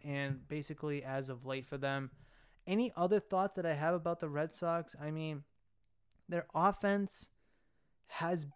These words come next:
been relatively consistent ever since the, uh, All-Star break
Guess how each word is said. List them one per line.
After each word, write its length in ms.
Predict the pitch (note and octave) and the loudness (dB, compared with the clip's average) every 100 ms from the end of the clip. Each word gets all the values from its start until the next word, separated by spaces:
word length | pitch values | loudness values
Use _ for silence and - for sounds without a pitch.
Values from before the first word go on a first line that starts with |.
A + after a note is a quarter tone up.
| - | -2
been 380 | D#3 F3+ F3+ | 0 2 2
relatively 1120 | E3+ D3+ D3 D#3+ F#3 F3+ - F3+ F#3 F#3+ G3 G3 | 0 2 4 4 4 -2 -6 -4 -4 -6 -8 -8
consistent 640 | - F#3 - G3 - G3 | -6 -6 -2 -4 -2 -4
ever 200 | E3 E3+ | -2 -2
since 300 | E3+ F3+ E3+ | -2 -4 -6
the, 340 | - F3+ F3 E3+ | -6 -8 -2 2
uh, 160 | D#3+ | 4
All-Star 640 | D3 D#3 D#3+ - E3 D#3+ D#3 | 4 2 2 -2 2 4 2
break 340 | D#3 D#3 D#3 | 0 -2 -2